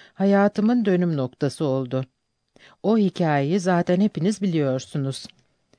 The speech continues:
Yorgun yüreğimi, acılı ruhumu yıllar sonra tedavi eden,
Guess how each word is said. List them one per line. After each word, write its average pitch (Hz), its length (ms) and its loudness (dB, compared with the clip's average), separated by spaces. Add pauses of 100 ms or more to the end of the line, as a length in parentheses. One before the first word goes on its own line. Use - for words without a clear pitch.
(320)
Yorgun 208 520 4
yüreğimi, 165 760 4
acılı 196 440 6
ruhumu 160 500 0
yıllar 208 440 4
sonra 175 360 2
tedavi 156 440 2
eden, 127 420 0